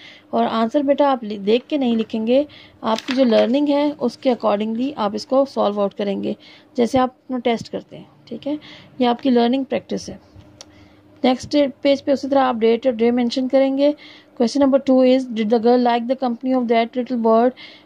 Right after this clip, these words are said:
How can you tell? Give at least two examples to support your answer।" ठीक है, इसका आंसर आप लिखेंगे नीचे। And question number three is, "There was something unusual about the nest that the girl saw। What was it?"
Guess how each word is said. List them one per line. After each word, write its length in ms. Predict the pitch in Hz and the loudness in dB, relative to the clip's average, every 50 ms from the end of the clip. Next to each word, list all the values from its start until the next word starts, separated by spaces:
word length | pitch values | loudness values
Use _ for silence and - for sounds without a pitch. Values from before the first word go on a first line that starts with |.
| _ - 240 | _ -4 -2
How 160 | 233 247 247 - | -2 -2 0 0
can 180 | 285 277 285 285 | 0 2 2 2
you 100 | 277 277 | 2 2
tell? 400 | 262 254 247 254 254 254 233 220 | 2 2 2 2 0 0 -2 -2
Give 260 | 240 254 247 254 233 | 0 2 2 2 0
at 100 | 220 - | 0 0
least 240 | 240 247 240 - - | 0 0 0 0 0
two 180 | 262 262 247 | 2 2 2
examples 500 | 214 214 226 220 214 - 254 240 233 - | 2 2 0 0 0 0 -2 -2 -2 -2
to 120 | 247 233 - | -4 -4 -4
support 380 | 226 - - 214 214 208 - | -4 -2 -2 -2 -2 -2 0
your 160 | 233 233 226 202 | -2 -2 0 0
answer।" 360 | 240 247 233 - - 208 202 - _ - - - _ _ _ _ _ - | -2 -2 -2 -2 -6 -8 -8 -10 _ -20 -20 -20 _ _ _ _ _ -2
ठीक 200 | 247 240 233 - | -2 0 2 2
है, 180 | 277 285 294 294 _ _ - | 0 2 0 -2 _ _ -16
इसका 260 | - 233 - - 269 | -16 -12 -4 -2 0
आंसर 280 | 254 254 247 233 - 269 | 2 2 0 0 0 0
आप 140 | 269 269 - | 0 0 -2
लिखेंगे 300 | 269 262 277 277 277 277 | -4 -2 -2 0 0 2
नीचे। 420 | 269 269 254 - - 269 277 285 285 - - - - _ _ - | 2 0 0 0 2 2 2 2 0 -6 -20 -20 -20 _ _ -2
And 120 | 247 233 | -2 0
question 260 | 233 240 226 254 254 | 2 0 0 2 0
number 220 | 254 247 262 254 - | 2 2 0 0 0
three 340 | 269 262 262 269 269 277 262 | 0 2 2 2 2 2 0
is, 120 | 233 233 | 0 2
"There 180 | 240 240 240 240 | 2 2 2 2
was 180 | 247 240 - 262 | 0 0 0 -2
something 380 | 262 262 254 - 269 262 - | -2 -2 -2 -4 -4 -4 -2
unusual 600 | - 254 269 277 269 269 254 254 262 254 240 214 | -2 0 0 2 2 2 2 2 2 2 2 0
about 240 | 220 220 226 226 226 254 | 0 0 0 0 0 -2
the 120 | 240 226 214 | -2 0 0
nest 320 | 214 220 247 247 - - - - - - - _ _ _ - 220 | 2 2 0 -2 -4 -10 -18 -20 -20 -20 -20 _ _ _ -4 0
that 240 | 233 233 240 226 220 | 0 0 0 0 -2
the 180 | 247 226 196 | -2 0 2
girl 440 | 208 208 220 226 233 247 247 240 - | 2 4 4 4 4 4 2 0 -2
saw। 320 | - 233 226 226 240 247 269 - - - - _ _ _ - | -2 0 2 2 0 -2 -4 -8 -16 -20 -20 _ _ _ -2
What 320 | 233 233 247 240 - 240 220 | 0 0 0 -2 -4 -6 -4
was 360 | 220 220 214 214 208 208 - - | -2 0 2 0 0 -2 -4 -6
it?" 240 | 220 214 175 - | -6 -6 -6 -6